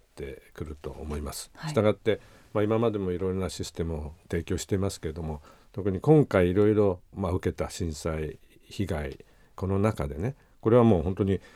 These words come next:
Speaker 1: 減災に役に立ったというようなお声もいただいていますけども、一方では、
Speaker 2: はい。
Speaker 1: もっとこうだったらよかったのにな、例えば車の中にいたらその情報が聞こえなくて、
Speaker 2: うん。
Speaker 1: もっと早く逃げることができたのに、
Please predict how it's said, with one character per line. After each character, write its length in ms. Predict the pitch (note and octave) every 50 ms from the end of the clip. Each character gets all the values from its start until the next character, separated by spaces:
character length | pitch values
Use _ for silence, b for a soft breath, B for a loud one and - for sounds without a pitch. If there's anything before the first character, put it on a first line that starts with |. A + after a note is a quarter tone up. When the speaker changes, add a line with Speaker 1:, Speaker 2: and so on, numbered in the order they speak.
| B B B -
Speaker 1:
減 200 | F#2 F#2+ G2 F#2+
災 220 | - - F#2 F#2
に 80 | F2+ F2+
役 180 | F2 E2+ - G#2+
に 120 | G2+ F2
立 100 | - G#2
っ 60 | G#2
た 220 | - - - D#2+ D2+
と 120 | - -
い 60 | E2
う 20 | E2+
よ 40 | E2
う 20 | D#2
な 100 | D2+ D2
お 60 | D2+
声 200 | - F2 E2 E2
も 100 | D#2+ D#2+
い 60 | D2+
た 100 | - F2
だ 100 | F2 F2
い 60 | E2
て 280 | D2+ - F2+ D#2 D2+ - _
い 80 | - -
ま 140 | F#2 G2+
す 100 | G2 -
け 80 | - A2
ど 100 | G2+ A2+
も、 60 | G#2 G#2+
一 120 | - - - _
方 160 | - E3 C3+
で 100 | F2+ F2
は、 200 | D#2 F2 G2 F#2+ -
Speaker 2:
は 120 | F3+ F3
い。 80 | D3+ - _ _
Speaker 1:
も 120 | - A2+ B2
っ 80 | A#2+
と 140 | - - G2
こ 180 | - - C3 C3
う 40 | A2+
だ 80 | G#2+
っ 60 | F#2+
た 140 | - - G2
ら 60 | F#2
よ 80 | G2 G#2+
か 100 | - A2
っ 40 | G2
た 160 | - - F2+
の 120 | E2+ E2
に 100 | D#2+ D#2
な、 220 | F2 G#2+ C#3 C#3+ - _ b b b b b b
例 120 | - F2 D#2+ - F#2 - G#2+
え 100 | G2 F#2
ば 260 | G2 C#3 D3 A2+ b b b b b b b
車 300 | - G2 F2 F2 F2+ F2
の 260 | F2 F2 F2 E2+ - -
中 280 | G2+ F#2 F2+ - F2+ D#2
に 120 | D2 C#2
い 40 | C#2
た 140 | - A2 G#2+
ら 200 | F#2+ D2+ C#2+ b b b b b
そ 140 | - - F2
の 140 | D#2 D2+ D2+
情 180 | - F2+ D#2+
報 120 | C2+ E2+ D#2+
が 120 | D#2 D2+
聞 120 | - -
こ 140 | - A2+ A2
え 60 | G#2
な 100 | G#2 G2
く 100 | - -
て、 260 | - - G2+ F#2+ - B B B B B B B B -
Speaker 2:
う 40 | G#2
ん。 40 | G2
Speaker 1:
も 60 | F#2+
っ 20 |
と 100 | - F#2
早 160 | D2+ F2+ E2
く 80 | - F2+
逃 120 | D#2+ E2
げ 100 | E2 E2+
る 140 | D#2 E2 D#2+
こ 120 | - D#2+ D#2
と 100 | - C3+
が 80 | A#2+
で 120 | - F#2 D#2+
き 80 | -
た 120 | - - D#2
の 120 | F2+ G#2
に、 220 | A#2+ C3+ A2+ -